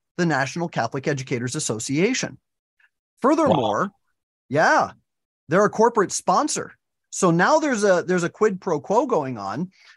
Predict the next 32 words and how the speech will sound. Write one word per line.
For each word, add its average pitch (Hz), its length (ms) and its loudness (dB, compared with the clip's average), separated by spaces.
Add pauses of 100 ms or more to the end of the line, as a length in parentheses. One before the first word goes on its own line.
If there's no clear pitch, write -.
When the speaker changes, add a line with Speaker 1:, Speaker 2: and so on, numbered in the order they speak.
(200)
Speaker 1:
And 190 140 4
what's 190 160 4
very 220 300 4
interesting 185 480 0
is 156 180 0
that 151 220 2 (220)
we, 214 340 0
um, 160 360 2
after 196 280 2
the 165 80 -6
publication 180 560 -2
of 156 40 -6
our 143 160 -2
article, 151 580 0 (920)
we 170 120 4
actually 214 320 2
got 185 200 4
an, 143 200 -2 (300)
uh, 135 320 0
an 151 220 -4
email 190 360 2
forwarded 185 560 -2
to 113 200 -8
us 117 180 -6
that 165 140 -2
was 160 180 0
written 156 460 2
by 147 580 2 (580)
a 156 280 0
Catholic 160 420 -2
school 143 300 -6
superintendent. 127 840 -2